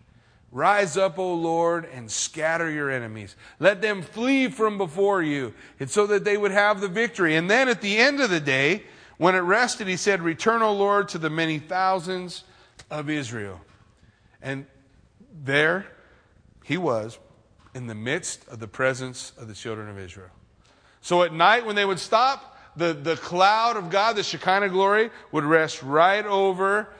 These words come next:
the Ark of the Covenant. And when they moved, that cloud would move forward, and he would shout out to the people, "Hey, hey, go, rise up, O Lord, scatter the enemies," and they would move.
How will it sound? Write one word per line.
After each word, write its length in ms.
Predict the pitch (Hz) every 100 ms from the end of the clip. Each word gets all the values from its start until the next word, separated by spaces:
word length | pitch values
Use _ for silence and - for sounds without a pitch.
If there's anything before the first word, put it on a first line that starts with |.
| - -
the 240 | 139 151
Ark 320 | 156 175 185
of 80 | 190
the 80 | 175
Covenant. 480 | - 180 143 131 120 - - -
And 160 | 165
when 160 | 185 185
they 120 | 180
moved, 380 | 170 202 269 226
that 220 | 190 165
cloud 320 | 190 196 196
would 120 | 185
move 240 | 180 185 151
forward, 540 | 190 214 226 247 240 - - -
and 100 | 175
he 80 |
would 180 | 175 160
shout 380 | 127 190 196 202
out 220 | 208 196
to 80 | 196
the 80 | 185
people, 300 | 202 202 190
"Hey, 320 | 233 226 135 - - -
hey, 340 | 233 208 120 - _ _ _ _ _ _ _ _ _
go, 420 | 123 226 269 214 123
rise 400 | 120 220 254 214
up, 180 | 226 233
O 100 | 214
Lord, 360 | 208 196 156
scatter 420 | - 202 208 214
the 100 | 208
enemies," 400 | 202 196 147 120
and 100 | 123
they 120 | 120 139
would 160 | 175
move. 240 | 202 269